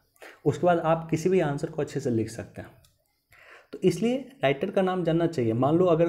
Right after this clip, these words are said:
कोई राइटर हैं जो इकोनॉमिस्ट हैं, जैसे अमर सेन का मान लो कभी कोई एडिटोरियल आएगा तो उसके बारे में निश्चित तौर पे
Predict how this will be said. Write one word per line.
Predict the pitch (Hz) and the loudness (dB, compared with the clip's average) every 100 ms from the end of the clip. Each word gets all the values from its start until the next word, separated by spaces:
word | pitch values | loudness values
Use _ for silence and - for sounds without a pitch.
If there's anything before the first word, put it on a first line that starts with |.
| 170 | 2
कोई | 170 160 | 2 4
राइटर | 131 123 160 160 | 2 2 2 0
हैं | 123 117 156 - - - _ _ _ _ | -2 -4 -6 -10 -18 -20 _ _ _ _
जो | 131 151 | -2 0
इकोनॉमिस्ट | 160 160 156 175 160 - | 2 2 4 2 0 -6
हैं, | 101 95 - - _ _ _ _ _ - - - | -10 -10 -14 -20 _ _ _ _ _ -18 -18 -6
जैसे | 135 160 | -2 0
अमर | - 160 175 | 0 0 0
सेन | - 160 160 | 0 0 2
का | |
मान | 147 139 | 2 2
लो | 139 | 2
कभी | 127 127 | 0 0
कोई | 131 | 2
एडिटोरियल | 117 117 110 98 | 0 0 -2 -2
आएगा | 98 104 | -2 -6
तो | - | -8
उसके | 131 151 | -4 0
बारे | 151 | 0
में | 147 | 0
निश्चित | 139 170 160 | 0 -2 0
तौर | 156 | 0
पे | 139 | 0